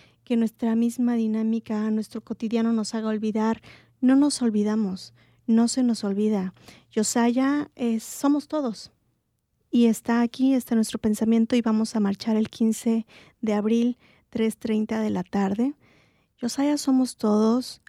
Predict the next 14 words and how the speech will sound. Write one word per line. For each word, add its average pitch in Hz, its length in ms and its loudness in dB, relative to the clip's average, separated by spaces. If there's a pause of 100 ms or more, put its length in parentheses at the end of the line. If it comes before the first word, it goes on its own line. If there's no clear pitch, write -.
(140)
Stephon 240 460 0
Clark 220 380 -4
somos 214 400 -2
todos. 185 500 -10
¿Qué - 140 -16
pasó 277 340 0
en 269 100 6
Sacramento? 202 800 0 (400)
¿Qué - 140 -6
es - 100 -2
este 302 260 0
mensaje? 220 720 2
La 196 120 2
policía 269 960 0